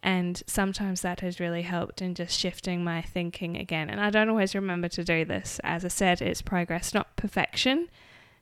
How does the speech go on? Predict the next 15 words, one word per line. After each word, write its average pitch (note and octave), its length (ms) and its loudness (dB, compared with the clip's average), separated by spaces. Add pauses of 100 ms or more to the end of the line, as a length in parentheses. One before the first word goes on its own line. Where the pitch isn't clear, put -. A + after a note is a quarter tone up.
definitely, G#3+ 760 2 (400)
but F3+ 320 4 (800)
praying G#3+ 420 4
over F#3 680 4
your E3+ 160 0
thought - 360 0
life G3 540 4
and F3 300 0
committing F#3 380 2
it - 160 -4
to - 140 -2
God, F#3 420 0
and G3+ 160 -4
he's G3+ 240 2
gonna F#3 400 -2